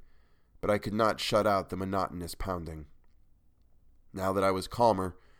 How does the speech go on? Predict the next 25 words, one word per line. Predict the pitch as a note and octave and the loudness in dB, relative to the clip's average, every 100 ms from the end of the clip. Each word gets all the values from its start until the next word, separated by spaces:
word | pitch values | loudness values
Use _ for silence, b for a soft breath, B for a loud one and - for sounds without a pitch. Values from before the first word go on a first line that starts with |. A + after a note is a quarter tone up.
| b b | b b
the | G#2 | -2
sound | - C3 B2+ | 6 8 8
became | B2 B2+ A#2 | 4 2 0
as | G#2+ | 2
fascinating | B2+ B2 A#2+ B2 A#2+ A#2+ A2+ | 4 4 4 2 2 2 0
as | G#2 | -2
it | G2+ | -2
was | G2+ G#2+ | 0 0
fearful, | - A2 G2+ - F2 - - - - - _ | 0 -2 -2 -2 -8 -8 -20 -20 -20 -20 _
and | - A2+ | 0 2
I | |
felt | G#2+ B2 A#2+ | 4 4 4
a | |
contradictory | - B2+ A#2+ A2 B2+ B2 A#2 A2+ | 0 0 0 -2 -2 -2 -2 -2
desire | G2 A2+ G#2+ G2 | 0 4 4 4
to | F#2 | -2
seek | - A2+ G#2+ | -6 -4 0
out | G2+ | 0
its | F#2+ - | 0 -4
source | A2+ F#2 F2 | -2 -2 -6
despite | - F#2+ - A2+ G2+ | -8 -6 2 2 2
my | F#2+ | -4
still | F#2 - G#2+ | -4 0 0
powerful | - G#2+ F#2 F2 F2+ | 0 2 0 0 -8
shrinking. | - G2+ F2 E2 D#2 | -6 -6 -6 -10 -12